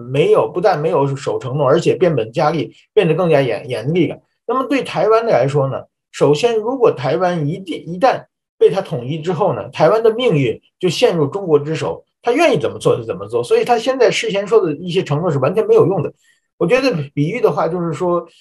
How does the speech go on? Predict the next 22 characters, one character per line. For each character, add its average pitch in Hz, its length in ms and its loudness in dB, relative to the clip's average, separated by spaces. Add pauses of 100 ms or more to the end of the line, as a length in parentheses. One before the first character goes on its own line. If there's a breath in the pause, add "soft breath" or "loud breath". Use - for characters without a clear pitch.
(220 soft breath)
呃， 156 100 2
比 147 100 -2
如 180 140 4
说 220 460 4
有 214 120 4
两 - 220 0
个 139 100 0
人， 139 360 0 (420)
呃， 147 140 2
这 175 160 0
个 113 1080 0
一 - 460 -8
方 208 200 0
向 202 140 0
另 202 120 -2
一 165 80 -2
方 160 180 0
求 151 220 2
婚， 185 300 -2 (260)
然 156 180 -2
后 202 120 -2
呢， 139 200 -2